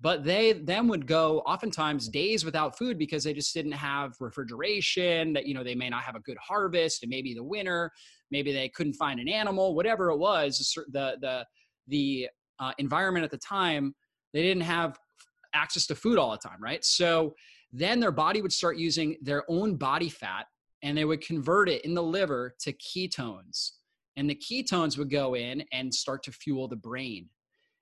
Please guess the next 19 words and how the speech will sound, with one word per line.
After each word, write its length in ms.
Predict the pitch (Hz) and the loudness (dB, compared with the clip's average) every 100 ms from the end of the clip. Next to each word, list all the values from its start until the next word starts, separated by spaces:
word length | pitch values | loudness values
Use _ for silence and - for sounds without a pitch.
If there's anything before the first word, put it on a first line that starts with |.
| _ | _
And 80 | 139 | 0
what 160 | 151 165 | 2 2
we 100 | 165 | 0
know 260 | 165 240 | 2 4
with 180 | 233 180 | 4 4
modern 440 | 139 143 143 147 139 | 0 0 0 0 -2
science 480 | - 180 214 196 | -2 -2 -2 -2
now 200 | 156 139 | -2 -2
is 160 | 135 113 | -4 -4
that 260 | 139 131 - | -4 -6 -8
ketones 880 | - 220 226 151 139 131 127 - - _ _ _ _ - | -8 -8 -4 -2 -2 -2 -2 -4 -4 _ _ _ _ -4
reduce 580 | 147 135 131 190 - | -2 0 0 0 0
inflammation. 640 | 170 143 127 135 143 - - | 0 -2 -4 -2 -2 -2 -4
So 180 | - 135 | -4 -2
we've 200 | 151 147 | -2 0
got 300 | 165 156 143 | 2 0 0
this, 320 | 143 135 - | -4 0 0
um, 260 | 147 135 127 139 | 0 0 -2 -2
inflammasome 1160 | 135 - - 151 170 175 135 135 110 107 117 | -2 -4 -8 -4 -2 0 -2 -2 -4 -8 -12